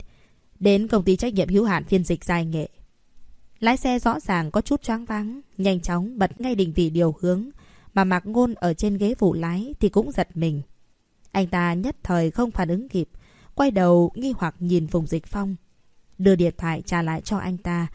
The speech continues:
Phùng Dịch Phong đáp: "Tự tìm chỗ để xuống xe đi.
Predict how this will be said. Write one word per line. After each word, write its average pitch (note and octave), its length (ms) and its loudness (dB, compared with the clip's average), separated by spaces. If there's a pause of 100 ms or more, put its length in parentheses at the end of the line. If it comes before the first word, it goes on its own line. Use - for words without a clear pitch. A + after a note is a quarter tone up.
(320)
Phùng F#3+ 180 4
Dịch F3+ 200 0
Phong F#3+ 240 -2
đáp: G#3 180 -6 (500)
"Tự G#3+ 120 8
tìm F#3+ 280 6
chỗ G#3 200 4
để G3+ 120 4
xuống G3 220 4
xe F#3+ 220 -2
đi. D#3+ 180 -2